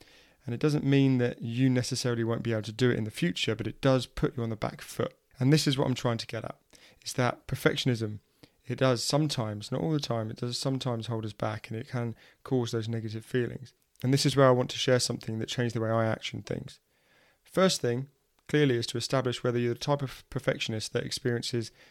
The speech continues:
procrastination and negative emotions. If you are, and it's not serving you, and it's time to make the shift, then go ahead and say this to yourself. And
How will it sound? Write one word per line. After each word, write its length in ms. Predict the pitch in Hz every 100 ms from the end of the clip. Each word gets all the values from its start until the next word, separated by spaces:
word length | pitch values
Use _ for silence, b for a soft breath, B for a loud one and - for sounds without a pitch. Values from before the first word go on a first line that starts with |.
| b
procrastination 680 | - 123 - 113 110 - 110
and 100 | 110
negative 360 | 110 107 104
emotions. 500 | 107 101 104 - - - b b
If 140 | 127
you 120 | 123
are, 260 | 139 170 - _
and 80 | 127
it's 120 | 117
not 140 | 135 -
serving 360 | 143 139 139
you, 160 | 143 139 143 B -
and 40 |
it's 140 | 123
time 200 | - 117 113
to 100 | 113
make 100 | -
the 80 |
shift, 320 | - 90 - _ B B -
then 380 | 147 180 202 - _ _ _ _
go 160 | - 147
ahead 420 | 143 135 117 110 - b b
and 120 | 123 120
say 180 | 123
this 180 | 117 117
to 120 | - -
yourself. 340 | - - - -
And 440 | 117 113 117 254